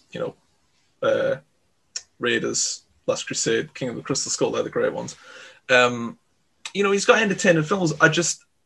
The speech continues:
I, I, I, I always thought, you know, if you look at his filmography, I would have thought there'd be something more there than just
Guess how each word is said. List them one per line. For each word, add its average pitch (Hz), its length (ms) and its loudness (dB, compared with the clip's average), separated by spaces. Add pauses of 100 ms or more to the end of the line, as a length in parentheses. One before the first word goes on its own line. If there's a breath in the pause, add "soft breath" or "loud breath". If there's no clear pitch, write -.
I, - 160 -8 (100)
I, - 200 -4 (160)
I, 151 260 0
I 165 160 6
always 160 320 4
thought, 143 360 2
you 151 60 2
know, 139 120 6
if - 100 -2
you 160 80 2
look 160 160 6
at 156 60 4
his 147 120 2
filmography, 143 560 2 (280)
I 131 80 8
would 139 160 4
have - 100 -4
thought 139 200 6
there'd 139 120 -4
be 156 80 -4
something 123 320 0
more 127 340 8
there - 380 0
than 131 240 6
just - 360 0